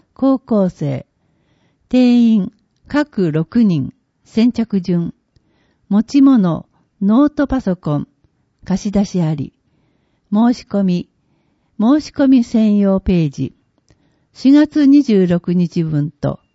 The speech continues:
五月二日の分、二つの二次元コードが掲載されています。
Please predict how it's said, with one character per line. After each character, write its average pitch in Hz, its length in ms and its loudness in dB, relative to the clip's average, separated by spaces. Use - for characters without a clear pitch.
五 269 180 2
月 226 400 -2
二 - 180 -16
日 190 160 -6
の 175 160 -2
分、 160 280 -4
二 - 300 -4
つ 254 120 -2
の 226 240 0
二 190 140 0
次 190 100 -4
元 185 240 0
コ 180 200 -2
ー 165 40 0
ド 160 140 -2
が 220 160 -2
掲 175 260 -2
載 160 240 -4
さ 160 160 -4
れ 160 100 -4
て 160 140 -6
い 151 140 -2
ま 147 140 -2
す。 - 280 -18